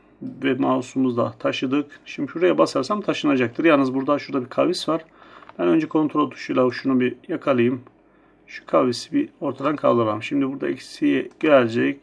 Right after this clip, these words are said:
İkisini bir seçtiğimiz zaman, yalnız bir geri alıyorum. Eksiyi yakaladık. Birleştirdik. Bırakmıyoruz. Bırakmadan çekip tekrar kavisini verdikten sonra sağ tıklıyoruz.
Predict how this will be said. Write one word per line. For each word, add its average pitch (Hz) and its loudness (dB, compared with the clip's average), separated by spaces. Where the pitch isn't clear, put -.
İkisini - -4
bir 123 2
seçtiğimiz 120 -2
zaman, 131 0
yalnız 139 -2
bir 139 -4
geri 143 2
alıyorum. 131 2
Eksiyi - 0
yakaladık. 139 0
Birleştirdik. 165 2
Bırakmıyoruz. 165 4
Bırakmadan 127 0
çekip 147 -6
tekrar - 0
kavisini 127 2
verdikten 147 4
sonra 143 -4
sağ 170 6
tıklıyoruz. 120 -4